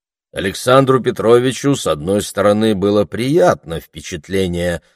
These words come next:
произведенное его детищем на этого видавшего все пресыщенного эпикурейца, но, с другой стороны, ему хотелось,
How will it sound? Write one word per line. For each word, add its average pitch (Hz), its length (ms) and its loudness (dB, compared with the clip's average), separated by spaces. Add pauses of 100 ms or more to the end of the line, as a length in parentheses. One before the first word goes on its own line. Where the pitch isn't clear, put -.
(160)
произведенное 92 840 0
его 95 320 0
детищем 85 720 -4
на 90 100 0
этого 95 440 0 (340)
видавшего 101 760 2
все 107 360 4
пресыщенного 95 1120 -4
эпикурейца, 107 960 -4 (460)
но, 98 160 2
с 85 80 -4
другой 107 360 4
стороны, 117 360 4
ему 123 240 2
хотелось, 123 600 0